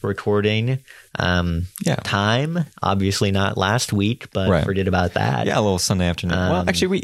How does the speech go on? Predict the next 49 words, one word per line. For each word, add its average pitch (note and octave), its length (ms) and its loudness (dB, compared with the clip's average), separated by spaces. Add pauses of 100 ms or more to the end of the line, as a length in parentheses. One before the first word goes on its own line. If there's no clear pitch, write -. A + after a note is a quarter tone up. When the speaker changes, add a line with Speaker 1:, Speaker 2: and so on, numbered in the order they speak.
(140)
Speaker 2:
I F3+ 80 2
would G3 160 0
say D3 100 2
we B2+ 100 0
don't G2+ 120 2
have F2 120 2
a E2+ 40 -2
ton F2 240 0
of D#2 160 -2
consistency - 500 2
in D#2 80 0
our - 80 0
recording - 300 -2
times, - 320 -2
but - 160 -2
Speaker 1:
Sure, A3 240 2
but B2+ 160 0
I, C#3+ 240 2
I B2 100 0
feel F3+ 200 0
like A2 500 0
this G#2+ 640 0 (200)
two F3 500 2
to A#2 180 -4
three B2+ 720 0
Speaker 2:
Oh, B2+ 180 4
Speaker 1:
to G2 60 -2
Speaker 2:
sure. F#2 180 2
Speaker 1:
four-ish G#2+ 1080 4
time. A2 360 0
Speaker 2:
Yeah, G2+ 300 2
anywhere C3 720 2 (160)
in A#2 100 2
the G#2+ 80 4
afternoon, F2 420 0
<laughs> - 0 -
really. G2 220 2
Speaker 1:
Yeah, C3 320 4
Speaker 2:
Is A#2 140 0
Speaker 1:
really. C3 260 4
Speaker 2:
basically F2+ 680 0
Speaker 1:
Really. G#2 340 2
Uh, G#2 360 2
Speaker 2:
kinda F#2+ 100 -2
Speaker 1:
morning's E3 440 2
Speaker 2:
what A2+ 80 4
it - 20 2
Speaker 1:
a F#2+ 60 4
no-go. F2+ 220 -2